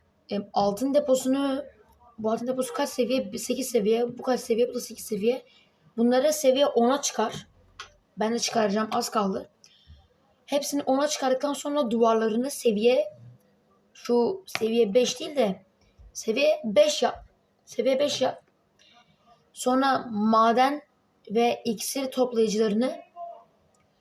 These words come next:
ve bir de labo-, laboratuvarını kaç seviye şu an? Üç seviye. Bir seviye daha artar. Yani bir seviye daha yükselt veya birkaç seviye daha yükselt.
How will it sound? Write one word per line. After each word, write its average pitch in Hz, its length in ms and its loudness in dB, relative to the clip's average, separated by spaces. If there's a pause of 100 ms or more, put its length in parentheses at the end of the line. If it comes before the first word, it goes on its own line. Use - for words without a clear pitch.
(540)
ve 226 320 2
bir 233 80 0
de 254 260 4 (540)
labo-, 220 480 0
laboratuvarını 247 680 2 (540)
kaç 302 220 -8
seviye 220 280 2
şu 208 160 -4
an? 277 140 -8
Üç 208 120 -8
seviye. 208 500 2 (600)
Bir 302 180 -6
seviye 294 440 2
daha 285 240 4
artar. 254 580 -2 (1400)
Yani 202 260 -4
bir 262 140 -4
seviye 262 400 2
daha 262 180 4
yükselt 247 400 0
veya 226 400 0 (1600)
birkaç 262 320 -2
seviye 247 380 4
daha 247 180 8
yükselt. 240 480 4